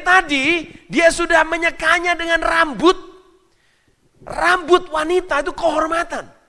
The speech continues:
Dia korbankan untuk Yesus. Memberi minyak wangi, kamu tidak melakukan apa-apa.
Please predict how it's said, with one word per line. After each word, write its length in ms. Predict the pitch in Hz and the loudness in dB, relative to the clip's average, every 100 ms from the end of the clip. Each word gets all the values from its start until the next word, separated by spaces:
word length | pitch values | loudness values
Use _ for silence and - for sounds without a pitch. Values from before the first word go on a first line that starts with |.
| _ _ _ _ _ _ _ _ _ _ _ | _ _ _ _ _ _ _ _ _ _ _
Dia 160 | 330 339 | 0 4
korbankan 800 | 349 339 196 277 311 311 339 330 | 4 4 4 2 2 0 -2 -2
untuk 240 | 320 302 | -4 -6
Yesus. 560 | 302 339 294 285 - - _ _ | -4 -4 -4 -8 -10 -18 _ _
Memberi 400 | _ 349 359 370 | _ 0 2 2
minyak 320 | 359 359 349 330 | 2 0 0 4
wangi, 240 | 349 320 339 | 2 2 0
kamu 480 | 349 392 370 349 381 | 4 4 4 2 2
tidak 240 | 381 370 | 2 2
melakukan 400 | 370 370 381 370 | 2 2 2 2
apa-apa. 380 | 370 392 392 | 2 0 0